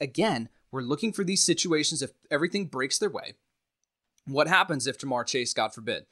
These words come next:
misses time with an injury? T Higgins misses time, you know, whatever happens here, then Auden Tate is automatically thrown into a starting wide receiver role because the rest of the depth chart here in Cincinnati, Trenton Irwin, Stanley Morgan Junior,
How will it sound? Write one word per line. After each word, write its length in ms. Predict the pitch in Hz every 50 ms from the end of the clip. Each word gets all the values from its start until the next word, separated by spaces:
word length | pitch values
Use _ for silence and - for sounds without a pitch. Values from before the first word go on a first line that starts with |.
| _ _ _
misses 340 | - 123 135 131 - 131 -
time 200 | - 139 127 127
with 120 | 127 123
an 80 | 131 139
injury? 300 | 156 156 117 98 85 - _ _ _ -
T 180 | - 151 165 175
Higgins 400 | 214 233 143 95 - - - -
misses 300 | - 120 120 - 135 127
time, 280 | - 160 143 135 - 151
you 80 | 151 147
know, 80 | 139
whatever 640 | - 156 139 160 208 - - 180 196 202 208 247 240 208
happens 480 | - 160 147 156 175 - 170 143 - -
here, 260 | - 120 110 107 - _ _ _ _ _ _ _ _ -
then 220 | 147 175 240 254
Auden 340 | - - 214 254 247 226 170
Tate 260 | - 196 247 220 -
is 140 | 131 139 - -
automatically 720 | 147 160 214 226 185 147 139 147 185 185 - 139 123 113 107
thrown 280 | - - 151 170 170 -
into 280 | 156 170 175 151 143
a 80 | 135 -
starting 420 | - - - 151 143 143 151 147
wide 200 | 131 139 139 135
receiver 320 | 127 - - 139 117 110 101
role 260 | 120 190 208 156 151
because 300 | 220 131 - 160 139 123
the 100 | 143 127
rest 260 | 139 190 294 - -
of 60 | 208
the 100 | 160 143
depth 220 | 123 151 160 165 -
chart 200 | - 214 180 165
here 120 | 190 175
in 80 | 151 131
Cincinnati, 600 | - 165 160 - - 147 143 151 180 214 240 - - - - - -
Trenton 300 | - - 214 - 95 95
Irwin, 380 | 135 170 165 131 113 92 76 - - - - -
Stanley 400 | - - - 165 170 175 180 180
Morgan 320 | 175 175 175 165 170 156
Junior, 340 | 135 139 131 101 73 65